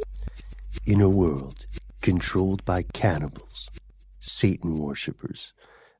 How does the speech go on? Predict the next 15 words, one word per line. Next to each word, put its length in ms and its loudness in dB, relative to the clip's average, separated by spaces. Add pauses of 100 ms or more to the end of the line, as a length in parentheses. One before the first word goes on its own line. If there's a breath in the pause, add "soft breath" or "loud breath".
(140)
elite 500 4 (160)
child 560 4
abusers, 840 -4 (1000 soft breath)
only 300 4
one 360 10
man 320 8 (640)
has 480 0 (360)
the, 280 4
the, 300 6
I 160 8
don't 140 6
know, 60 4
I'm 120 4
falling 320 8
off 160 4